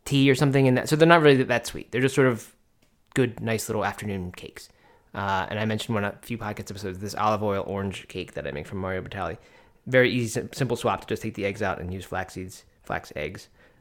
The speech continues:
Um, so I, I like that sort of thing. If I'm gonna make something, it will be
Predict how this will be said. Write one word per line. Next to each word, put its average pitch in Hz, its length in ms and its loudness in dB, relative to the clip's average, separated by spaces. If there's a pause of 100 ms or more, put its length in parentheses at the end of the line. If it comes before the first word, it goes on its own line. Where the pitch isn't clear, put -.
(160)
Um, 90 440 -4 (1500)
so 117 140 2
I, 202 140 8
I 185 80 4
like 247 140 10
that 147 120 8
sort 131 100 8
of 104 60 4
thing. 101 120 -2
If 127 80 4
I'm 165 80 8
gonna 170 100 10
make 147 240 8
something, 110 280 2
it 110 60 6
will 104 120 2
be 104 280 -2